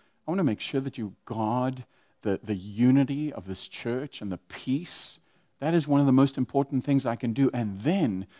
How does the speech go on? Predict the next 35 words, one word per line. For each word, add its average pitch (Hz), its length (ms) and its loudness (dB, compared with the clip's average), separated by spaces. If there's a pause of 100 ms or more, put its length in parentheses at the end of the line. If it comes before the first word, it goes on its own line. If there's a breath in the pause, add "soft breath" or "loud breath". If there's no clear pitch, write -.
(180 soft breath)
God, 135 220 0
I, 120 100 0 (100)
I 123 40 -2
need 139 480 0
the 131 100 0
wisdom 120 500 0
to 120 140 -6
know 117 120 0
how 123 320 -8
to 120 120 -6
speak - 440 -14
these 98 220 -10
things. - 380 -20 (840)
I 113 80 -2
need 113 220 2
to 139 80 0
know 110 120 2
what 104 180 -4
to 107 80 -8
do. 120 280 -6 (1900)
We 117 140 0
can 120 160 2
sow 139 320 4
our 127 260 0
active 120 540 -4
and 107 180 -4
passive - 480 -10
presence. - 640 -8 (680)
So - 160 -4
how 139 140 4
do 151 80 6
we 151 100 8
share 143 300 6
burdens? 139 500 4
We, 127 160 4